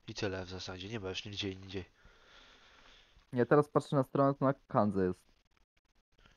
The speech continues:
Speaker 1: Ja pierdzielę,
Speaker 2: To
Speaker 1: frajer trzeba by, żeby takie gówno kupić. O, jest, O K X. O Boże! To się faktycznie da shortować.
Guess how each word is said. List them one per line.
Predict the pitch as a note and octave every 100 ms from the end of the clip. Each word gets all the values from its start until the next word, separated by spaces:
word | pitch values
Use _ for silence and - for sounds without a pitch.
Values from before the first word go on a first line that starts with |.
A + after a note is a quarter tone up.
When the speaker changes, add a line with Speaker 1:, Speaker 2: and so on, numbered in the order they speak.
| _
Speaker 1:
Ja | G2+ G2
pierdzielę, | - G#2 F#2 G#2 G2 F#2
Speaker 2:
To | F#2
Speaker 1:
frajer | - - - - G#2+ G2+ G2
trzeba | - G2+
by, | G2+
żeby | F#2+ F#2+
takie | F#2+ G2+ G#2
gówno | G2 G2 F#2+
kupić. | F#2 F#2+ G2 - - _ _ _
O, | B2 G#2+
jest, | F#2+ C#3 G#2+ F#2+ -
O | -
K | A2 A2
X. | G#2+ G2+ - - - _ _ _ _ - - - - -
O | - C#3
Boże! | C#3 D3 A2 G2+ G#2 - - _ _ _ _ _ _ _ _ _ _ _ _ -
To | B2+
się | C3+
faktycznie | - - F#4 -
da | A#2+
shortować. | A#2 - A2 - G#2 G2+ - -